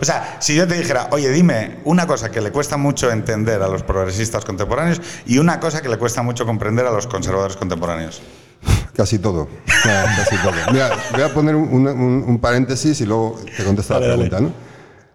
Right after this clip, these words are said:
Speaker 2: Tenemos la dialéctica de la maldad de los hombres fuertes, ¿no?
Speaker 1: Ujú.
Speaker 2: El otro día estuve en un, eh, en un, en la presentación de un libro sobre Felipe González, ¿no? Decía, "doscientos dos diputados, un rodillo durante diez años.
Speaker 1: Sí.
Speaker 2: ¿Eso era un, un hombre fuerte o uno débil?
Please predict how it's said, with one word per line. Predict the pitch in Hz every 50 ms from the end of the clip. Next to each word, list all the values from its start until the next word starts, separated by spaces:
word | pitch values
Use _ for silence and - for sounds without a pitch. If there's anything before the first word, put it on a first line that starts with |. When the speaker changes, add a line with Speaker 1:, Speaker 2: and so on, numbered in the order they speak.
| _ _ _ -
Speaker 2:
Tenemos | 113 113 135 151 165 160
la | 160 147
dialéctica | 139 135 139 156 151 - 175 - 170 165 165
de | 147 123 135 139 151 151 - 110
la | 110 110
maldad | 104 107 113 123 139
de | 139
los | 127 113 -
hombres | 113 101 101 -
fuertes, | - 98 82 - - - 76 - - - - - -
¿no? | - - 185
Speaker 1:
Ujú. | 196 139 139 127 117 131 156 208 208 - - - 107
Speaker 2:
El | 98 90 85 95
otro | 92 104 104
día | 113 127 139
estuve | 131 - - 120 127 131 127
en | 117 104
un, | 101 104 104 104 104 101 101
eh, | 98 95 95 95 90
en | 90 98
un, | 104 107 113 110 101
en | 92 95
la | 92
presentación | 95 90 104 92 87 98 110
de | 113
un | 113
libro | 117 123 127 135
sobre | 123 127 107 98 110
Felipe | - 98 98 90 90 92
González, | 87 82 - - 82 76 73 - - - -
¿no? | - - - - _ _ _ _ _ _ _ _ _ _ _ _
Decía, | - 98 87 107 92
"doscientos | 92 95 92 95 120 120 131 127
dos | 120 123
diputados, | 117 107 98 101 82 82 82 80 80 - -
un | 117 113 107
rodillo | 120 113 117 127 131 143 127
durante | 110 101 98 90 98
diez | 95 95 87 90
años. | 82 85 80 78 80 -
Speaker 1:
Sí. | - - -
Speaker 2:
¿Eso | - 117
era | 113 113
un, | 113 117 123 117 120
un | 120 123 131
hombre | 117 123 117
fuerte | 120 160 185 185 185 208 180
o | 117
uno | 104 104 98
débil? | 87 85 80 78 78 73 71